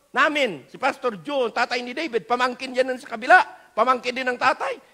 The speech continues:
Laging sinisiraan, laging tinitira, laging kung ano-ano. Basta sabi na, "Pastor, okay, bayaan mo na lang yan sila." Mainggit sila ng mainggit. Are you with me? Ngayon po, lahat ng mga kalupaan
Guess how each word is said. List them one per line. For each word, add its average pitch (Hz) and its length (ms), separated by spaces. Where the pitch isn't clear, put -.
Laging 427 560
sinisiraan, 247 960
laging 359 400
tinitira, 349 720
laging 392 320
kung 269 160
ano-ano. 392 400
Basta 269 320
sabi 311 320
na, 330 160
"Pastor, 440 320
okay, 466 240
bayaan 131 400
mo 320 80
na 359 160
lang - 80
yan 381 160
sila." 415 160
Mainggit 254 480
sila 240 160
ng 254 160
mainggit. 233 400
Are 175 160
you 277 80
with 233 160
me? 131 240
Ngayon 190 400
po, 302 240
lahat 170 240
ng 226 160
mga 220 160
kalupaan 214 540